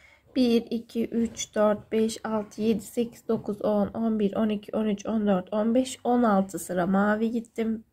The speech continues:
Tekli saydığımda bu şekilde. Siz de daha çok, yani, e, daha büyük olsun isterseniz boyut olarak da daha istediğiniz büyüklüğe gelesiye kadar modeli büyütebilirsiniz. E, şimdi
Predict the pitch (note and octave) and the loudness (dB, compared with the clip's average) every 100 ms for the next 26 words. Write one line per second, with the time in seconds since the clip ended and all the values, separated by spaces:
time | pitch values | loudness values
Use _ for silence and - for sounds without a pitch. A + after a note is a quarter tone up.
0 | _ _ _ A#3 G#3+ - A3+ A3 G#3+ G#3+ | _ _ _ -2 -2 -4 -6 -4 -2 0
1 | G#3+ G#3 G#3 G3+ G#3 - G3+ A3 G#3 G#3+ | 0 0 0 0 -2 -6 -10 -8 -4 -2
2 | A3+ - _ - - - - _ - G#4 | -2 -4 _ -20 -20 -20 -20 _ -8 0
3 | E4+ A3+ A#3+ C#4+ - C4+ C4 C4 A3 G#3+ | 2 4 2 2 0 4 4 2 -6 -6
4 | - - A#3 G#3+ G3 - - G#3 A3+ A3+ | -18 -8 -4 -2 -4 -8 -6 -2 0 2
5 | B3 D#4 C#4 A3+ A3+ A3 A3 A3 A3+ - | 4 4 4 2 0 -2 -2 -8 -8 -2
6 | G#3+ G#3 - G3+ C4+ - - - _ - | 0 0 -4 -4 -4 -6 -20 -20 _ -4
7 | B3+ A#3+ A#3 F#3 F3+ F3+ - G3+ G#3+ G#3+ | -2 -2 -2 0 0 0 -4 -4 0 0
8 | A3 - A#3 A#3 A3 G#3+ F3+ - F#3+ F#3+ | 0 -4 0 2 0 0 -4 -2 -2 0
9 | A#3+ G#3 G3 - F3+ - G#3 G3+ G#3+ - | 0 0 -2 -4 -6 -4 0 2 0 -6
10 | _ _ _ _ _ _ _ _ _ _ | _ _ _ _ _ _ _ _ _ _
11 | _ _ _ _ - C4+ C4 A3 F3+ A3+ | _ _ _ _ -2 0 4 2 2 0
12 | A#3 - C4 A3+ A3 G#3+ G#3 - F3 - | 0 0 0 2 0 -2 -4 -4 -4 -6
13 | _ _ _ _ _ _ _ _ _ _ | _ _ _ _ _ _ _ _ _ _
14 | _ - A#3 - F4 D4+ | _ -8 -4 -2 0 2